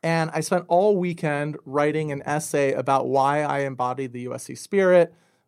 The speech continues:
what I had learned making this magazine, what it meant to me, and, uh, that I was sorry that I hadn't, you know, gone to any of my classes, and, and it wasn't,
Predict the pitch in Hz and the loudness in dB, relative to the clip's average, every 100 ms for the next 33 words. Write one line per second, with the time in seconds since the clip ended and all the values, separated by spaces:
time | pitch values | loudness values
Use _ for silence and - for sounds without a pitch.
0 | - 165 170 151 131 147 151 147 135 131 | 4 6 8 6 2 0 0 -2 -6 -8
1 | 135 127 - 180 185 170 160 156 156 156 | -10 -10 -6 -2 0 0 -2 -2 -4 -6
2 | - 143 135 127 156 160 - 156 147 143 | -6 -4 -4 -2 -4 -4 -6 -6 -4 -4
3 | 139 _ _ _ _ _ 151 143 139 139 | -8 _ _ _ _ _ -8 -4 -4 -4
4 | 139 135 139 135 135 135 _ _ 147 160 | -6 -4 0 2 0 -2 _ _ -2 2
5 | 151 147 143 - 175 160 156 151 147 151 | 2 2 -2 0 4 4 4 2 0 -4
6 | - - 143 139 143 135 139 _ _ _ | -8 -6 -2 0 0 -4 -6 _ _ _
7 | - 143 131 - 143 143 143 143 139 127 | -6 -4 -4 -2 0 0 -2 -6 -8 -10
8 | 127 - 180 160 160 147 139 143 139 139 | -8 -4 0 0 0 0 0 -4 -10 -8
9 | - 151 139 147 160 165 | -6 -4 0 0 0 -4